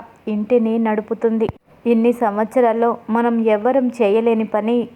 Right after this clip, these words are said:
ఈరోజు నీ మనవరాలు చేస్తుంది. రుద్రాణిని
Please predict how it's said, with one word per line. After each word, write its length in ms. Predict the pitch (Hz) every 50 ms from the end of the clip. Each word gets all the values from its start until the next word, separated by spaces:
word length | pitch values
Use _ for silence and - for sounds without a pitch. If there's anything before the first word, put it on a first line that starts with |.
| _ - -
ఈరోజు 560 | 220 220 202 202 196 202 220 208 247 240 214 - -
నీ 200 | 208 214 220 220
మనవరాలు 600 | 214 202 202 196 196 208 220 233 240 226 220 226 226 -
చేస్తుంది. 560 | 226 220 220 226 - 233 214 208 214 226 208 - - - - - - - - - - - _ _ -
రుద్రాణిని 880 | 202 226 220 185 175 - 226 233 226 214 208 202 202 214 233 240 233